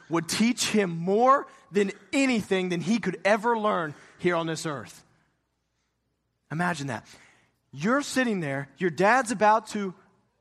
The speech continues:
sacrifice you, and then the Lord appears, the angel appears and says, "No, no, no, no, no, don't. We have seen how faithful you are to God."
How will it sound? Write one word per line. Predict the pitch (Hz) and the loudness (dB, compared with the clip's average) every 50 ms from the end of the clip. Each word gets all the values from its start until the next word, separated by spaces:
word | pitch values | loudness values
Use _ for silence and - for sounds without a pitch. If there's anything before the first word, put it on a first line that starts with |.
| _ _ _ 175 - _ _ _ _ _ _ _ - - _ _ | _ _ _ -20 -20 _ _ _ _ _ _ _ -20 -20 _ _
sacrifice | - - - 220 214 226 - 196 175 - 175 160 156 139 - | -4 2 4 4 4 2 0 -4 -4 0 0 0 0 -2 -6
you, | - 139 131 143 151 - _ _ _ _ _ _ _ _ _ _ _ _ _ _ _ _ _ _ _ _ _ _ _ _ _ _ _ _ _ | -8 -10 -10 -10 -12 -16 _ _ _ _ _ _ _ _ _ _ _ _ _ _ _ _ _ _ _ _ _ _ _ _ _ _ _ _ _
and | 127 185 | -4 -2
then | 240 | 0
the | 240 208 | 0 0
Lord | 175 185 202 226 247 262 269 254 240 - - - _ _ _ 175 | 2 2 4 4 6 4 4 2 -2 -8 -16 -20 _ _ _ -6
appears, | 165 - - 254 269 247 190 156 127 - | -2 2 4 6 6 4 2 -2 -4 -4
the | - 160 | -2 0
angel | 190 226 269 254 269 277 | 2 0 0 0 0 0
appears | 262 - - 254 254 226 190 170 151 - - - | 0 2 2 4 4 4 2 0 -2 -8 -14 -8
and | - 175 185 | -6 -4 0
says, | - 220 208 170 143 | 2 2 2 2 -2
"No, | 190 214 254 294 349 | -2 4 4 6 6
no, | 359 370 | 6 6
no, | 359 359 349 | 6 6 6
no, | 330 330 | 6 4
no, | 320 285 226 175 | 4 4 2 2
don't. | 160 - 311 330 285 196 - - - - - _ _ _ _ _ _ _ _ _ _ _ _ _ _ _ | 2 4 6 6 6 4 0 -8 -18 -20 -20 _ _ _ _ _ _ _ _ _ _ _ _ _ _ _
We | 156 202 247 240 | -2 2 2 4
have | 220 214 - | 2 2 0
seen | - - - - 269 311 302 269 226 190 170 156 151 139 - _ _ _ _ _ _ _ _ _ _ _ _ _ _ _ _ | -2 -4 0 2 4 4 4 2 2 -2 -4 -6 -10 -14 -16 _ _ _ _ _ _ _ _ _ _ _ _ _ _ _ _
how | - 165 156 | -4 -4 -4
faithful | - - - 262 262 262 247 - - - 175 156 147 143 - _ | -4 0 4 4 4 6 4 0 -6 -8 -8 -8 -8 -10 -14 _
you | - 170 208 208 190 | -6 -4 0 2 4
are | 190 190 185 | 4 4 4
to | - - 160 | 2 -4 -8
God." | - 180 160 156 131 110 107 | -2 0 0 0 0 -2 -8